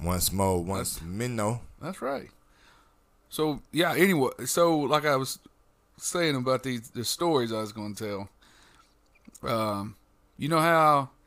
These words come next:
Speaker 2: I don't know, back in, back in the day, we used to have this one place where I always went and hung out and partied at, and it was, uh, a buddy of mine's house named Dixon, and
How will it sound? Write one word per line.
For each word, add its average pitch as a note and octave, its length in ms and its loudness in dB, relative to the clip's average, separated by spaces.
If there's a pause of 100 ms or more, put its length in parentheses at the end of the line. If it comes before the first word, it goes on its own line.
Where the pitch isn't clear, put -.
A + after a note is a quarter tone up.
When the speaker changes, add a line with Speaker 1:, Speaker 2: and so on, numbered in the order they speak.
(680)
Speaker 2:
I - 60 -2
don't F#3 120 0
know, D3 40 0
back E3 220 4
in, D3+ 120 -2
back F3 280 0
in F3+ 60 -4
the D3+ 80 -2
day, B2 340 0
we B2+ 100 0
used C#3 140 -4
to C#3+ 80 0
have B2 120 0
this A#2 140 -6
one C3+ 180 -2
place A2+ 280 -2
where G#2+ 100 -2
I G#2 40 0
always G#2+ 220 -2
went G#2+ 260 -8
and G2+ 100 -10
hung G#2+ 180 -8
out G2+ 200 -4
and G2 80 -12
partied G2+ 360 -6
at, G2 220 -6 (640)
and - 80 -8
it - 80 -8
was, A2+ 200 -6
uh, G#2+ 300 -4 (480)
a - 80 -18
buddy B2 280 0
of A2+ 60 0
mine's G#2+ 280 -4
house A2 240 -4
named G#2 220 -8
Dixon, G#2+ 460 -6 (880)
and A2 540 -6